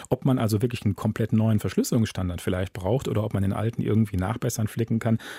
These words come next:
Auf jeden Fall müssen die Hersteller dann eine neue sogenannte Firmware, also eine Betriebssoftware für die Geräte anbieten.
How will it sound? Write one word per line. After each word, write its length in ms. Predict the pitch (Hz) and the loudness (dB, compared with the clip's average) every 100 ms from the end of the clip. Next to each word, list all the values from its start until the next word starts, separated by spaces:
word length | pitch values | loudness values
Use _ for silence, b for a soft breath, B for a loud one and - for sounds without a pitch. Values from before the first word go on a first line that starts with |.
| - | -6
Auf 140 | - | 0
jeden 100 | 117 | 2
Fall 180 | 120 110 | 4 4
müssen 360 | 107 208 - | 6 6 6
die 120 | 175 147 | 6 4
Hersteller 380 | 143 135 131 | 2 2 0
dann 180 | 120 113 | 2 4
eine 60 | 117 | 4
neue 380 | 107 113 117 110 | 6 6 4 4
sogenannte 380 | 107 107 104 | 4 2 0
Firmware, 760 | 95 - 113 127 151 135 139 139 | -4 -2 0 4 2 2 0 0
also 160 | 95 98 | 0 -2
eine 60 | |
Betriebssoftware 800 | 92 - 123 - 120 - - 123 | -2 -2 -2 -2 -4 -4 -4 -2
für 100 | - | -2
die 100 | 110 | -2
Geräte 360 | 104 104 107 - | -2 -2 -4 -2
anbieten. 340 | 110 120 139 | 0 2 0